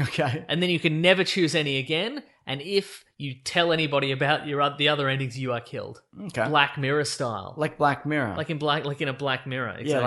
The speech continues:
Speaker 2: Exactly.
Speaker 1: in a Black Mirror.
Speaker 2: Yeah.
Speaker 1: Uh, that's not what it is.
Speaker 2: Oh.
Speaker 1: So aside from that, do you think it could work? Aside from
Speaker 2: Uh,
Speaker 1: those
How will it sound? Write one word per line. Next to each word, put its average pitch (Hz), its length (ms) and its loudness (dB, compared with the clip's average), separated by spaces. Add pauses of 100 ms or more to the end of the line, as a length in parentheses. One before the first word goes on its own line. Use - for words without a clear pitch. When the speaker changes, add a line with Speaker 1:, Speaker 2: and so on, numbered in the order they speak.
Speaker 2:
Exactly. - 60 -4
Speaker 1:
in 127 40 0
a 120 60 -2
Black 117 240 -2
Mirror. 113 260 -4
Speaker 2:
Yeah. 139 100 -2
Speaker 1:
Uh, 131 200 6
that's 175 240 4
not 151 120 4
what 131 120 2
it 120 80 0
is. 214 380 -2 (120)
Speaker 2:
Oh. 117 160 -6
Speaker 1:
So 139 460 2
aside 170 420 4
from 143 120 -2
that, 131 200 0
do 127 80 -4
you 131 60 -2
think 123 160 -6
it 117 80 -14
could 123 140 -6
work? 113 360 -2
Aside 156 280 6
from 196 100 6
Speaker 2:
Uh, 190 560 6
Speaker 1:
those 170 80 -6